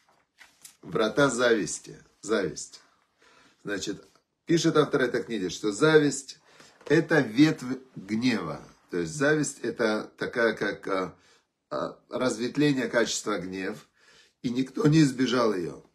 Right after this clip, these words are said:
Нет человека, который бы её избежал. И мы видим, что люди тянутся друг за другом, подражают друг другу. И видя, что другой приобрёл нечто, еду или одежду, или новый дом, или деньги, человек старается добыть такое же,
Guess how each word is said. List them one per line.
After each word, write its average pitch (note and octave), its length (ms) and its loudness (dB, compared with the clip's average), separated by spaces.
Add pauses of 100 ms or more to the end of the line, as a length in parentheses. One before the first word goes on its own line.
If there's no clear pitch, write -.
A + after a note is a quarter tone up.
(500)
Нет D3 300 0
человека, D3+ 260 2
который A2+ 320 -2
бы G#2+ 80 0
её A2 200 4
избежал. F#2+ 520 -8 (720)
И C3+ 100 0
мы E3 200 6
видим, B2+ 520 0 (680)
что - 220 0
люди D#3+ 260 4
тянутся D#3+ 580 2
друг C#3 240 2
за C3 140 0
другом, A2+ 580 0 (520)
подражают C#3 600 6
друг A#2 220 0
другу. A2+ 480 0 (160)
И C#3 80 2
видя, E3 320 4
что C#3+ 200 4
другой D3+ 340 4
приобрёл D3+ 420 6
нечто, A#2 480 -2
еду C#3 440 4
или B2+ 120 2
одежду, A#2+ 540 2
или A#2+ 100 0
новый C#3 300 0
дом, A#2 260 0
или C3 140 0
деньги, A2+ 500 -2
человек D3+ 320 2
старается C3+ 540 0
добыть A#2 440 0
такое A#2+ 520 2
же, E2+ 320 -6